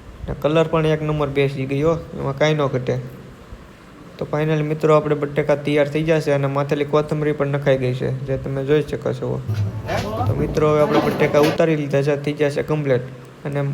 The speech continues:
હવે બીજી કઢાઈ મૂકી છે, અને એમાં તેલ પણ નાખવાનું શરૂ કરી નાખ્યું છે. એમાં આપણે તળવાના છે ભૂંગળા. તો આપણે ચૂલો પણ પકટાવી દીધો છે. કહેવાનો મતલબ કે સળગાવી દીધો છે. અને આપણું તેલ પણ નખાઈ ગયું. ને આ છે ભૂંગળા,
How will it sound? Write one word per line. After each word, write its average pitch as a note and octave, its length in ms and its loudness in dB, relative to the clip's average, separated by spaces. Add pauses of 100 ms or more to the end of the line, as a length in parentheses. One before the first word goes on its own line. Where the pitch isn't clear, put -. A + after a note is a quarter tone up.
(140)
હવે D3 120 2
બીજી D3+ 300 0
કઢાઈ D#3 300 6
મૂકી D#3 240 2
છે, D#3+ 120 2
અને D3 180 2
એમાં C#3+ 320 -2
તેલ D#3 180 6
પણ D#3 140 2
નાખવાનું C#3+ 380 0
શરૂ C#3+ 240 0
કરી D3 220 0
નાખ્યું B2+ 380 -2
છે. - 180 -10 (640)
એમાં C#3+ 260 0
આપણે D3 200 2
તળવાના D3 480 4
છે C#3 140 2
ભૂંગળા. C3+ 500 6 (1900)
તો D3 80 0
આપણે C#3+ 220 2
ચૂલો D#3 320 4
પણ D3+ 200 0 (300)
પકટાવી E3 440 4
દીધો C3+ 300 0
છે. C#3+ 200 2 (1500)
કહેવાનો D3+ 260 4
મતલબ D#3 240 2
કે D3 100 4
સળગાવી D#3 460 6
દીધો C3 280 2
છે. C#3 140 4 (1200)
અને C#3 120 -2
આપણું C#3+ 240 2
તેલ D#3 180 4
પણ D3+ 140 2
નખાઈ D3+ 240 2
ગયું. C#3 120 2
ને C3+ 80 2
આ D3 160 6
છે C#3+ 220 6
ભૂંગળા, C#3+ 460 6